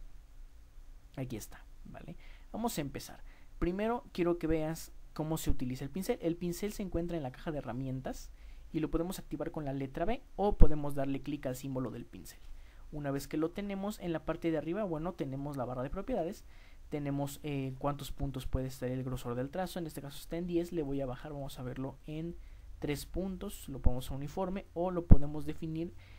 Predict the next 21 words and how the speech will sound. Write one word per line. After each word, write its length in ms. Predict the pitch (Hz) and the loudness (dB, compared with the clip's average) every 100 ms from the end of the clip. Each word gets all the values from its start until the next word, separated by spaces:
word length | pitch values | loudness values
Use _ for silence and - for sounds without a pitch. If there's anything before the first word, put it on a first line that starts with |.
| - - | -18 -12
eh, 360 | 156 147 143 139 - - - | -6 -4 -4 -4 -10 -16 -8
de 180 | 151 | -6
cómo 180 | 143 143 | -4 -4
lo 120 | 113 | -4
queremos. 340 | - 82 85 - | -6 -12 -12 4
Por 160 | - | 6
ejemplo, 560 | 127 147 147 143 156 - | 6 2 -4 -2 -2 -4
está 220 | 139 - | -8 -6
el 80 | 123 | -4
básico, 720 | 151 170 170 170 - 165 170 175 - - - | -2 -2 -4 -10 -4 -4 -4 -8 -16 -18 -14
está 560 | - - - 127 123 120 - - - | -14 -8 -4 -2 -4 -8 -16 -20 -12
el 500 | 151 143 139 131 131 | -6 -4 -2 -4 -4
carboncillo, 500 | 131 127 131 151 143 | -4 -4 -4 -2 6
pues, 280 | - 135 - | 6 6 2
desvanecer, 800 | 127 131 127 143 - 202 196 - | -6 -4 -6 -6 -6 -4 -6 -10
está 500 | - 135 - 131 131 131 - - - | -14 -14 -12 -10 -10 -14 -16 -18 -8
el 120 | 135 | -4
divisor, 540 | 135 - 202 202 202 | -4 -4 -2 -2 -4
está 240 | - - 135 | -6 -8 -6
una 220 | 139 135 | -6 -8
flecha 600 | 165 175 175 - 180 | -6 -4 -6 -6 -8